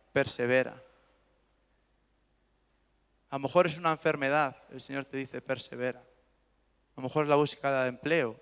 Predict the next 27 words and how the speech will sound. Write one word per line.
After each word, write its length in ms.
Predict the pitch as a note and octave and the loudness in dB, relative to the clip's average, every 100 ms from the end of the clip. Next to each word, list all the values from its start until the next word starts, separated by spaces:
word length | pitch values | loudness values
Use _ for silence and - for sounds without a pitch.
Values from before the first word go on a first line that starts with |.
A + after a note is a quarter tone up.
| - | -18
el 80 | B2 | -18
Señor 260 | B2+ C3 | -12 -10
te 100 | B2+ | -8
dice, 260 | B2 A#2+ A#2 | -8 -8 -8
"Persevera". 560 | B2 B2 A2+ A#2+ B2 A#2+ _ _ _ _ _ _ _ _ _ _ _ _ _ _ _ | -8 -8 -8 -6 -8 -10 _ _ _ _ _ _ _ _ _ _ _ _ _ _ _
A 40 | C3+ | -4
lo 40 | |
mejor 180 | C3 E3 | 0 0
son 100 | E3+ | 0
unos 140 | D#3+ | -4
estudios 500 | C#3+ - G3 F3+ D#3 | -4 0 2 4 2
que 140 | - D3 | 0 -4
nos 100 | C3+ | 2
parece 300 | D#3+ E3+ F3 | 4 4 0
imposible 540 | D#3 D3 - G3 F3+ | 0 0 0 -2 -2
sacarlos, 580 | - C3+ E3+ F3+ C#3 - | -2 0 4 4 2 -4
el 80 | C3+ | -8
Señor 260 | C#3 D3+ | -6 -6
te 120 | D#3 D3+ | -4 -6
dice, 240 | D3+ C#3 | -6 -6
"Persevera, 680 | C#3+ C3+ - B2 C#3 - - _ _ _ - | -4 -6 -8 -10 -10 -12 -18 _ _ _ -12
persevera, 600 | C3+ - B2+ C3+ B2 - _ _ _ | -12 -6 -2 -2 -4 -12 _ _ _
persevera". 600 | - - A#2+ B2 - C3+ _ _ _ _ _ _ _ _ _ _ _ _ _ _ _ _ _ _ _ _ _ _ _ _ _ _ _ _ _ _ _ _ _ _ _ _ _ _ _ _ _ _ _ _ _ _ _ _ - | -14 -14 -12 -12 -14 -20 _ _ _ _ _ _ _ _ _ _ _ _ _ _ _ _ _ _ _ _ _ _ _ _ _ _ _ _ _ _ _ _ _ _ _ _ _ _ _ _ _ _ _ _ _ _ _ _ -10
En 80 | C#3 | 0
Filipenses 680 | D3+ D3+ G3+ A3 G3 D#3+ - | 2 4 4 4 2 -2 2
tres 300 | F#3+ F#3 D#3 | 4 4 10
doce, 500 | G#3 G3 D3+ D3 | 10 10 4 -2